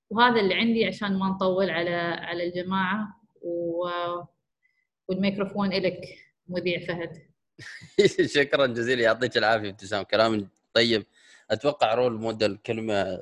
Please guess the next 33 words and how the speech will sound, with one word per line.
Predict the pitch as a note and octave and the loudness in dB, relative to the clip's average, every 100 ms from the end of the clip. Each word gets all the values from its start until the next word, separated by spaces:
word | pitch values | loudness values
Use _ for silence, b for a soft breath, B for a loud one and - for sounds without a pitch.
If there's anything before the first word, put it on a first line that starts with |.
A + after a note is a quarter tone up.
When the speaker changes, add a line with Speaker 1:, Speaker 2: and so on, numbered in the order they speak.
| F2+ | -10
Speaker 2:
جميلة | G2 G2+ A2 G#2 | -4 0 0 0
جدًا، | G#2+ G#2+ G#2+ A2 G#2 | -2 -2 0 0 0
بس | G2+ | -4
في | - | -4
وايد | A2+ A#2 A2 | 0 2 2
ناس | G#2+ G#2+ G#2+ - - - b b b G2 | 2 0 0 -6 -16 -20 b b b -10
أساءوا | - A#2+ A2 | -2 -2 -2
الفهم | G2 G#2 G2 | -6 -6 -6
في | F#2 | -6
هذا | F#2 F2+ | -8 -8
الموضوع. | F#2+ F2+ F#2+ E2 _ _ B B B | -10 -10 -6 -8 _ _ B B B
آه، | A#2 A#2 | 4 4
طبعًا | A#2 C#3+ B2 C#3 | 4 2 2 0
في، | C3+ F#3 F3+ D3 C3+ | -2 0 0 0 -4
في | A2+ | -4
الشات | A#2+ A2+ D3 | -8 2 2
بس | B2 A2+ G2 | 2 -2 -2
على | |
السريع، | G2+ - A#2+ B2+ | -4 -2 -2 0
على | G2 F#2 | -2 -4
أساس | G2 B2 A2 | -6 -6 -8
نذكر، | A#2 B2 - A2 | -4 -4 -2 -4
ترى | - G#2 | -2 -2
نحن | A2 A#2+ | -2 -4
نشوف | A2 D#3 C#3+ | -6 -8 -8
الشات | A#2+ - B2+ B2+ | -6 2 2 2
وبنرد | A2 G2+ G#2+ B2 | -4 -2 0 0
عليه | G2+ G#2+ A#2+ | 2 0 0
وكامل | A2+ - A#2+ A#2+ A#2+ | -2 0 0 0 -2
بعد | A2 G#2+ | 0 0
ما | G#2+ | -2
تخلص | - A#2 G#2+ - | -6 -6 -6 -6
فقرات | G#2+ G#2 | -2 -2